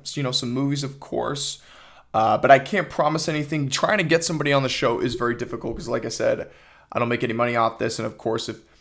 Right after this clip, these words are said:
you know, if people wanna spend their time doing something, they wanna be rewarded for it. So if anybody were to come on the show, I'd have to, you know, see if they'd wanna do it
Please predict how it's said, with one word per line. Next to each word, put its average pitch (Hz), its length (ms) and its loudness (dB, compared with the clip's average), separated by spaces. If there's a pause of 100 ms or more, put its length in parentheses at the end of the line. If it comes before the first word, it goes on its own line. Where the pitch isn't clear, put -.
(120)
you - 80 -8
know, 120 160 -2 (180)
if 123 140 -6
people 135 240 -4
wanna 123 160 -2
spend 123 260 -2
their 120 80 -2
time 120 300 -2
doing 202 200 0
something, 135 340 -2
they 135 100 2
wanna 123 280 2
be 120 360 -2
rewarded 123 640 -2
for 113 240 -6
it. 107 80 -8
So 127 100 2
if 127 100 0
anybody 156 300 4
were 131 120 0
to 127 60 0
come - 240 -6
on 131 180 0
the 117 60 -4
show, 117 300 -2
I'd 117 80 2
have 120 200 -2
to, - 220 -8
you 120 120 -10
know, 113 100 -10
see - 180 -6
if 113 100 -6
they'd 113 100 -6
wanna 110 220 -8
do 113 180 -4
it 110 80 -8